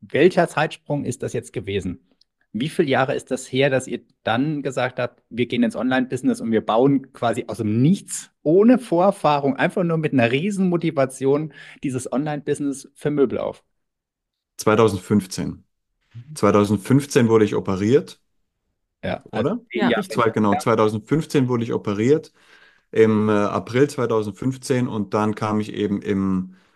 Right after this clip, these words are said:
Speaker 2: Mai von der Reha, Ende Mai, glaub ich, von der Reha nach Hause. Und
Speaker 3: Dann
Speaker 2: von
Speaker 3: ist das Ganze gewachsen,
Speaker 2: und dann
Speaker 3: ne?
Speaker 2: ist das
Speaker 3: Die
Speaker 2: Ganze
Speaker 3: Idee.
Speaker 2: gewachsen.
Speaker 3: Ja, genau.
Speaker 2: Ja,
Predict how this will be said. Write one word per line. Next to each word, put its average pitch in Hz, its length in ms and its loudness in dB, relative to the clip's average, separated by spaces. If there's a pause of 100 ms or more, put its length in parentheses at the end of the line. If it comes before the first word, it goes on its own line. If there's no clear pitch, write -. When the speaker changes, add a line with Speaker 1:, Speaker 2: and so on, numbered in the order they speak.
(220)
Speaker 2:
Mai 107 800 4
von 107 200 -4
der 101 140 0
Reha, 117 500 0
Ende 107 280 -2
Mai, 101 300 0
glaub 107 240 -2
ich, 104 120 -10
von 104 160 -6
der 98 140 -2
Reha 101 240 2
nach 92 240 -2
Hause. 113 560 2 (640)
Und - 380 -6 (100)
Speaker 3:
Dann 220 160 0
Speaker 2:
von 214 140 4
Speaker 3:
ist - 0 -
das 214 160 0
Ganze 202 280 0
gewachsen, 175 500 -4
Speaker 2:
und 110 60 2
dann 107 100 2
Speaker 3:
ne? - 20 2
Speaker 2:
ist 110 140 -4
das 95 180 -4
Speaker 3:
Die 104 40 2
Speaker 2:
Ganze 98 160 0
Speaker 3:
Idee. - 20 -2
Speaker 2:
gewachsen. 95 440 -2
Speaker 3:
Ja, 175 320 -6 (720)
genau. 185 420 -4 (460)
Speaker 2:
Ja, 90 300 -2